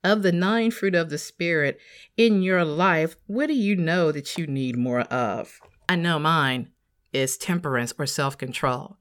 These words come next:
Sometimes I can have a bit of a temper. I know you can't tell by the way I sound now, but sometimes I can, you know, and people these days call it popping off. You know, a lot of people pop off at the mouth or they're ready to fight.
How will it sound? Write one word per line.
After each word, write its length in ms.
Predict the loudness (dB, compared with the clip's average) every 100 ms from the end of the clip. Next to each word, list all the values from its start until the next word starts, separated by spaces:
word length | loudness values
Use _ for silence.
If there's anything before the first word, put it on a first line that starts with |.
| _ -2
Sometimes 520 | 2 2 0 -4 -2
I 80 | -4
can 140 | -4
have 180 | -4 -6
a 60 |
bit 220 | -2 -2 -2
of 140 | -2
a 60 | -6
temper. 360 | -6 -6 -2
I 80 | -2
know 80 | 0
you 180 | -2 -4
can't 240 | -6 -6
tell 220 | -6 -4
by 120 | -2
the 80 | -2
way 160 | -2 -2
I 80 | -4
sound 420 | -4 -4 -4 -4
now, 240 | -4 -4
but 220 | -4 -6 -8 -18 -2
sometimes 480 | -2 0 -2 -4
I 100 | -6
can, 480 | -8 -10 -10 -12 -16 _ _ -6
you 160 | -2
know, 200 | 0 -2 -4 -12 -14 -6
and 180 | -4
people 300 | 0 0 0
these 260 | -2 0 0
days 240 | -2 -2
call 220 | -2 -2 0
it 140 | 0
popping 400 | -4 -4 -4 -2
off. 440 | -2 -4 -8 -12 -14 _ -8
You 180 | -4
know, 160 | -4 -2
a 40 |
lot 140 | 0 0
of 80 | 0
people 220 | -4 -4
pop 340 | -2 -2 2
off 240 | 2 2 -2
at 140 | -6
the 100 | -4
mouth 420 | 2 2 2 -4
or 140 | -6 -4
they're 140 | -2
ready 240 | 0 0
to 100 | -2
fight. 480 | -8 -4 -2 -2 -6